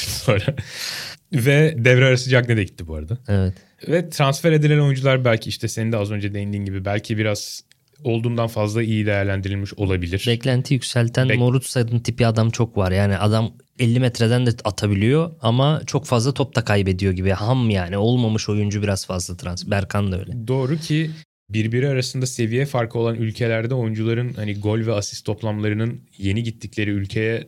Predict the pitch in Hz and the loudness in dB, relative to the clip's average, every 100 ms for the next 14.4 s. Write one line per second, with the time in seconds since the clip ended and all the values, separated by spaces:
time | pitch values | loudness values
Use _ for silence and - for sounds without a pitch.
0 | _ 113 110 104 104 - 104 101 110 107 | _ -4 -2 0 -2 -4 -6 -4 -4 -2
1 | 104 92 95 110 101 101 - 110 104 101 | -2 -2 -2 -2 -2 -4 -4 -6 -4 -4
2 | 95 92 95 98 90 98 - 92 95 90 | -2 -2 -2 -2 -4 -6 -2 -2 0 0
3 | 90 - - 95 98 110 117 107 104 101 | -2 -2 -2 0 0 0 0 0 0 -2
4 | 98 113 107 95 - 104 92 87 90 - | -2 0 0 0 -2 -2 -2 -4 -6 -8
5 | 92 - - 92 85 80 85 - - - | -8 -8 -4 -4 -4 -8 -8 -12 -18 -6
6 | 98 95 92 - 101 101 95 95 98 - | -2 -2 -2 -4 -2 -2 0 -2 -2 -4
7 | - 98 95 92 98 92 98 90 92 95 | -6 -2 0 0 0 -2 -2 0 0 -2
8 | 95 87 87 87 110 143 - 90 92 98 | -2 -4 -4 -2 -2 -4 -8 -6 -2 0
9 | 104 98 95 110 113 101 101 98 104 107 | 2 0 0 2 2 2 2 2 2 4
10 | 101 104 - _ _ _ - - 107 101 | 2 -2 -8 _ _ _ -8 -2 0 2
11 | 110 107 98 104 104 101 101 101 98 - | 2 2 0 0 2 2 2 0 -2 -2
12 | 113 107 123 120 - 113 107 92 87 87 | 0 0 0 0 -2 -4 0 0 0 -2
13 | - 92 95 110 104 95 90 92 92 90 | -2 -2 0 0 0 2 2 2 2 0
14 | 90 90 101 98 | -2 -2 -2 -4